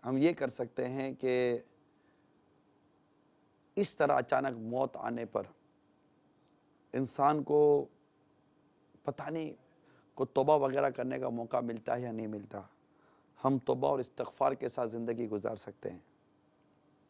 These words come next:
इन वाक़या से इबरत लेकर अपने चेहरे पर एक मुट्ठी दाढ़ी सजा सकते हैं, अपने सर पर अमामे का ताज सजा सकते हैं,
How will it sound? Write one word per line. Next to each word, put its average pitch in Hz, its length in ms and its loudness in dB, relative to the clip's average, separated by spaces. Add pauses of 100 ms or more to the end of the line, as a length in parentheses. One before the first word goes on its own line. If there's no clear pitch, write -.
(800)
इन 156 140 6
वाक़या 143 440 4
से 143 140 -2
इबरत 131 360 2
लेकर 131 360 2 (460)
अपने 135 320 -2
चेहरे 131 360 2
पर 131 200 2
एक 127 240 0
मुट्ठी 120 280 -2
दाढ़ी 110 280 0
सजा 107 260 -2
सकते 104 300 -8
हैं, 95 160 -12 (600)
अपने 123 240 2
सर 127 220 0
पर 123 200 -2
अमामे 120 340 -2
का 110 120 -4
ताज 107 260 0
सजा 107 260 -6
सकते 101 320 -10
हैं, 92 180 -12